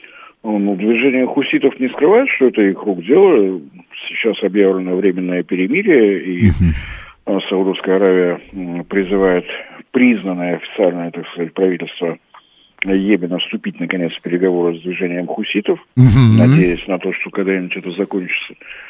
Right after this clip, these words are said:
Speaker 1: Ну, а пока совершенно превентивно, э, с первого мая поставки, э, нефти Арабия Онлайт от ком-, от компании Saudi Aramco, э, в Европу, в Азию, в Соединённые Штаты, цена поднята ещё на пять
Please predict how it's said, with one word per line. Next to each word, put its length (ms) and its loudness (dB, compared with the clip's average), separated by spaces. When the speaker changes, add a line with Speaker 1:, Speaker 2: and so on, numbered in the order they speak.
Speaker 1:
Ну, 200 2
а 60 6
пока 300 0
совершенно 480 -2
превентивно, 960 -2
э, 240 -6
с 60 -6
первого 380 0
мая 280 0
поставки, 600 -6
э, 60 -18
нефти 580 -2
Арабия 380 4
Онлайт 340 0
от 80 -2
ком-, 260 -6
от 160 -2
компании 480 0
Saudi 260 2
Aramco, 560 2
э, 540 -8
в 20 -4
Европу, 520 0
в 100 0
Азию, 280 -2
в 40 -10
Соединённые 540 -6
Штаты, 680 -2
цена 220 4
поднята 460 0
ещё 440 0
на 140 -2
пять 220 0